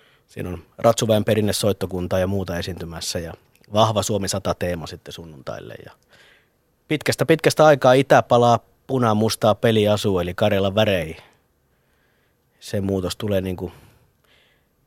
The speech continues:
visuaalisesti ja varmaan muutenkin Karjalan värit sekä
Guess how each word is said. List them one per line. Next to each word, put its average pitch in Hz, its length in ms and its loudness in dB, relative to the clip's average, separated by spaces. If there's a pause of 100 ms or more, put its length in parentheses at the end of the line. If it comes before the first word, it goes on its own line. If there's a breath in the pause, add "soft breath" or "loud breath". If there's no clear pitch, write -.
(140)
visuaalisesti 95 720 -4
ja 95 160 -6
varmaan 107 280 4
muutenkin 120 480 0
Karjalan 113 480 4
värit 113 260 2
sekä 101 300 -2